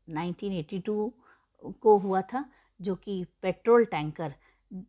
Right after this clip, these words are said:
एक सोवियत आर्मी के ट्रक से टकरा गया था और उसका जो एक्सप्लोजन हुआ था वो टू पॉइंट सेवन किलोमीटर, दो पॉइंट, दो दशमलव सात किलोमीटर के एरिया में हुआ था और सलांग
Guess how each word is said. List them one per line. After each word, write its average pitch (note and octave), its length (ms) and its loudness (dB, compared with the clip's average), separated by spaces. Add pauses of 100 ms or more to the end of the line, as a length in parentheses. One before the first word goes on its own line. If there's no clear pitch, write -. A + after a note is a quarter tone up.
(600)
एक G3 260 2
सोवियत A3+ 640 4
आर्मी E3+ 320 -2
के F#3 140 -10
ट्रक F3 280 -8
से C#4+ 300 -4 (760)
टकरा G3 340 4
गया G3+ 220 -2
था A3+ 260 -12 (380)
और A3 160 2
उसका G#3 320 0
जो A3+ 140 0
एक्सप्लोजन G3 640 -2
हुआ F#3+ 180 -2
था G#3 200 -8
वो E3+ 380 -8 (400)
टू A3+ 180 0
पॉइंट F#3+ 320 -6 (200)
सेवन A#3+ 380 4
किलोमीटर, F3+ 600 -4 (180)
दो F3 200 -2
पॉइंट, E3+ 320 -8
दो G3+ 240 4
दशमलव F3 400 -4
सात F3 340 -4
किलोमीटर F3 580 -6 (460)
के G3 200 6
एरिया F#3 260 0
में G3 200 -4
हुआ G3+ 260 -4
था D4 240 -8 (400)
और A#3 100 2
सलांग A#3 640 2